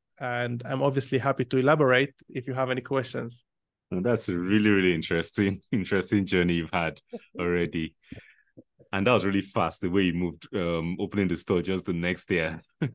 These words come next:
Speaker 1: <laughs> Yeah,
Speaker 2: getting
Speaker 1: yeah.
Speaker 2: the idea. Yeah, so, um, so why did you close the dropshipping store?
Speaker 1: So, mm, first of all, let me, f-, before we, we started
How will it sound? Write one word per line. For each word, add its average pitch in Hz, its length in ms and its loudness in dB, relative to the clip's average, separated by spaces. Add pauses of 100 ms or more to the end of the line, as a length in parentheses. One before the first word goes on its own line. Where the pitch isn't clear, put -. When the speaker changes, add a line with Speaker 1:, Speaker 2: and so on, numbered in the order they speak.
Speaker 1:
<laughs> - 1200 0
Yeah, 160 180 6
Speaker 2:
getting 143 400 6
Speaker 1:
yeah. 98 60 2
Speaker 2:
the 95 80 2
idea. 92 480 2 (680)
Yeah, 135 180 4
so, 185 260 2
um, 165 400 0
so 202 140 -2
why 262 120 0
did 190 140 -4
you 139 60 2
close 127 320 2
the 98 240 0
dropshipping 101 560 -4
store? 73 320 -4 (1300)
Speaker 1:
So, 165 440 -2 (560)
mm, 160 460 2 (720)
first 277 240 2
of 285 80 -2
all, 202 80 4
let 190 140 4
me, 190 100 4
f-, - 380 -12 (280)
before 165 460 4
we, 135 300 0
we 131 580 -4
started 139 800 -4